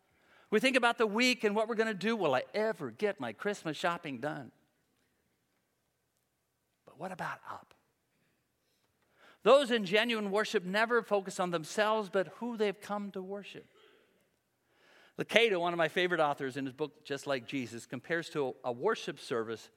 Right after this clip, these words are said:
to a plane ride. When you're on a plane, there are three things you want it to do. Take off,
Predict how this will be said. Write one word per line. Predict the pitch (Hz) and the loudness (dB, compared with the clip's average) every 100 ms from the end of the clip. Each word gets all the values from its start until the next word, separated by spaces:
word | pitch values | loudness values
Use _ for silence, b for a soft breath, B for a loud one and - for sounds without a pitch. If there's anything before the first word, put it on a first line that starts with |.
| - | -6
to | - 175 | 2 2
a | 123 | 2
plane | - 160 147 113 | -6 -6 -4 -6
ride. | 85 80 _ _ _ _ _ _ _ b b b b b b b _ | -12 -16 _ _ _ _ _ _ _ b b b b b b b _
When | 196 208 | 2 4
you're | 240 349 | 6 8
on | 320 | 8
a | 202 | 6
plane, | - 214 180 131 135 - | 4 4 6 2 0 2
there | 165 | 2
are | 147 | 2
three | - 254 | 0 0
things | 240 214 190 | 2 0 0
you | 160 190 | 0 0
want | 160 165 | 2 2
it | 156 | 0
to | - | -4
do. | 127 127 87 - _ _ _ _ _ - | -4 -4 -4 -14 _ _ _ _ _ -4
Take | - 254 - | 2 2 4
off, | 214 156 151 | 6 6 4